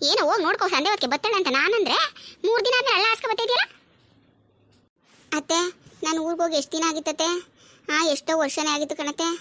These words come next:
ಅದಕ್ಕೆ ಅಮ್ಮನೂ ಮನೋಜನೂ ಕಳಿಸ್ನಿಲ್ಲ, ಒಂದ್ ಎರಡ್ ದಿನ ಇದ್ದೋಗಕ್ಕ ಅಂತ ಹಿಂಸೆ ಮಾಡಿದ್ರು ಕಣತ್ತೆ,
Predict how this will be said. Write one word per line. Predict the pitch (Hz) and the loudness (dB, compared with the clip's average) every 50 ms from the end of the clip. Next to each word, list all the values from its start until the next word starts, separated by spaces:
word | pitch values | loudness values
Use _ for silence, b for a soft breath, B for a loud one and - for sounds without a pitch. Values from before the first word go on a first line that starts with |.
| - - B B B B B - - | -10 -18 B B B B B -6 -4
ಅದಕ್ಕೆ | 294 285 294 - 339 311 311 311 320 | -4 -4 -2 0 2 2 4 4 4
ಅಮ್ಮನೂ | 302 285 277 277 285 285 294 294 294 302 | 4 2 2 2 2 2 2 0 0 0
ಮನೋಜನೂ | 302 277 262 269 285 285 285 285 285 285 285 | 0 0 0 0 0 -2 -2 -2 -2 -2 -2
ಕಳಿಸ್ನಿಲ್ಲ, | - 269 277 277 - 294 277 277 277 285 302 294 | -2 -4 -4 -4 -6 -4 -2 0 0 0 0 -2
ಒಂದ್ | 277 269 262 | -2 -2 -2
ಎರಡ್ | 254 254 262 | -2 0 -2
ದಿನ | 277 277 | -2 -2
ಇದ್ದೋಗಕ್ಕ | 277 277 254 247 262 269 269 269 269 - | -2 -2 -2 -2 -2 -2 -2 -2 -2 -2
ಅಂತ | 262 269 269 285 269 285 302 B B B B B B _ - | -2 -2 -2 -2 -4 -4 -4 B B B B B B _ -6
ಹಿಂಸೆ | 294 277 - 294 | -4 -2 -2 0
ಮಾಡಿದ್ರು | 285 277 262 262 262 277 | 0 0 0 0 -2 -2
ಕಣತ್ತೆ, | - 269 269 269 - | -2 -2 -2 -2 -2